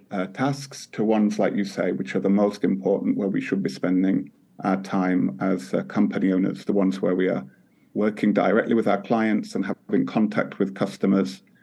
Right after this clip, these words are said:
and, uh, carrying out marketing activities and trying to fill our sales pipeline for the future.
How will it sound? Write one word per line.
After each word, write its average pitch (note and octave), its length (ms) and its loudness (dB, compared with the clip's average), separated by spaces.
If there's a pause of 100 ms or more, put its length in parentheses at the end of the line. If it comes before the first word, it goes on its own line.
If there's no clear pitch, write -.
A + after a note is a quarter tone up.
(160)
and, F#2+ 380 0
uh, F#2+ 260 0 (100)
carrying F#2+ 280 0
out G2 160 2
marketing G2+ 800 0
activities G2+ 720 -2
and G2+ 220 0 (180)
trying A2 200 0
to G#2+ 100 -4
fill G#2+ 180 4
our G2+ 120 2
sales G#2 540 0
pipeline G#2 540 0
for G2 100 -2
the G#2 80 2
future. A2+ 460 -2